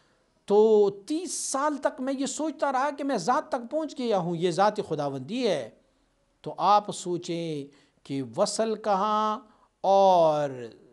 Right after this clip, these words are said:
आप सैर कहाँ कर रहे हैं? अभी तो आप बिल्कुल इब्तिदा में हो। कैफल वसूल इला सुआद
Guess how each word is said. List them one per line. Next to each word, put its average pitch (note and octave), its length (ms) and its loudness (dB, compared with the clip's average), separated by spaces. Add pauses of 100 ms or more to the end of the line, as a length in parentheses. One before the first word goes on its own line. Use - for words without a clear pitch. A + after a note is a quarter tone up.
(480)
आप E3 240 0
सैर G#3+ 500 -2
कहाँ D3+ 380 -8
कर A#2+ 180 -12
रहे A2 220 -14
हैं? G#2 100 -18
अभी A3+ 300 -8
तो C4+ 140 -8
आप A#3 320 -2
बिल्कुल A3+ 420 -6
इब्तिदा E3 600 -2
में E3 180 -4
हो। C3 180 -6 (280)
कैफल F3+ 520 -4
वसूल D3+ 680 -12
इला C#3 280 -6
सुआद C3 720 -8